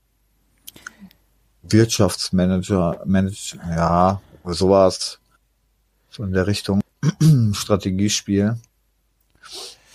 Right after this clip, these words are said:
Konntest dann, also die Action war dann höchstens bei den Bohrtürmen. Da konntest du dann, äh, ich weiß gar nicht, mit dem Joystick oder Maus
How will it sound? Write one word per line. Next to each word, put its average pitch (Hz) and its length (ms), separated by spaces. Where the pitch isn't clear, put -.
Konntest 107 440
dann, 98 260
also 98 280
die 98 140
Action 113 440
war 110 180
dann 107 340
höchstens 120 380
bei 104 140
den 98 200
Bohrtürmen. 104 760
Da 87 120
konntest 104 360
du 98 60
dann, 92 340
äh, 82 280
ich - 120
weiß - 160
gar 80 140
nicht, 82 120
mit 87 120
dem 78 80
Joystick 104 520
oder 87 160
Maus 87 520